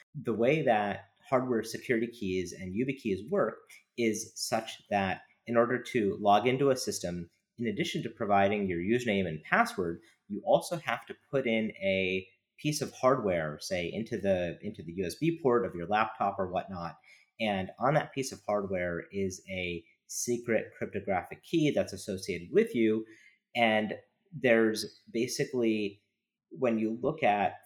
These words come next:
for instance, Google deploying hardware security keys to the bulk of their employees back in twenty seventeen,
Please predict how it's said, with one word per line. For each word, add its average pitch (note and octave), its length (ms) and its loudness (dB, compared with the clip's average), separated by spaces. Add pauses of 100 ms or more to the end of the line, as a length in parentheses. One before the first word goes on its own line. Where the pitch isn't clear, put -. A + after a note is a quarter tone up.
for G#2 100 -2
instance, G2+ 480 -4
Google A2+ 720 2 (120)
deploying G#2 640 -2 (380)
hardware A#2+ 340 4
security G#2+ 520 -4
keys F#2+ 640 -6 (100)
to F#2+ 340 -2 (140)
the F#2 60 -10
bulk G#2+ 280 -2
of G2+ 100 -6
their G2 140 0
employees A2 560 -2
back F#2+ 300 -6
in F2+ 180 -6
twenty G2 200 -6
seventeen, F#2+ 720 -4